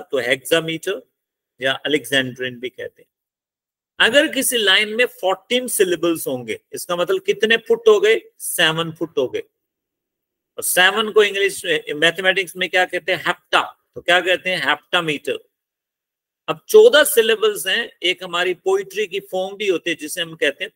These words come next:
फोर्टीन year। fourteen year का मतलब क्या होता है? A line containing fourteen syllables।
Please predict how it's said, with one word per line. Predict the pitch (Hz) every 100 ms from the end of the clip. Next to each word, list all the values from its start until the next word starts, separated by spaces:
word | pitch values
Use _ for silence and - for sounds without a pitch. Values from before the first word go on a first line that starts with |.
| _
फोर्टीन | 170 - 170 165
year। | 160 143 - _ _ _ _ _ _ _ _
fourteen | 165 156 196 214
year | 226 214
का | 196
मतलब | 196 185
क्या | 185
होता | 175 208
है? | 220
A | 165
line | 165 170 196 214 -
containing | 156 156 170 165 196 247 233 _ _ - 196
fourteen | 185 - 214 202 -
syllables। | 165 151 123 107 -